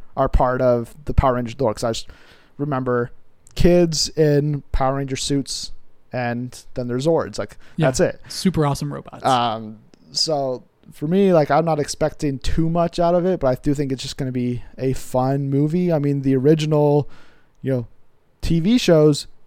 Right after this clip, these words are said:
Speaker 1: they're super campy, super cheesy, and I, I feel like it's going to embrace that in a sense where the first couple trailers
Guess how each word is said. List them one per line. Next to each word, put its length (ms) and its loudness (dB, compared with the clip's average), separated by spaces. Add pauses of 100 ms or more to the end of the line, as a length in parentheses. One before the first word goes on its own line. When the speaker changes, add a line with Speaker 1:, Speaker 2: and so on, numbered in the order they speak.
Speaker 1:
they're 100 0
super 320 4
campy, 480 2
super 280 0
cheesy, 540 2 (520)
and 160 0
I, 180 2
I 60 -4
feel 220 2
like 200 4
it's 180 -2
going 220 0
to 100 0
embrace 480 -4
that 240 2
in 60 -4
a 80 0
sense 400 -2
where 300 0 (340)
the 120 -6
first 280 0
couple 140 0
trailers 240 2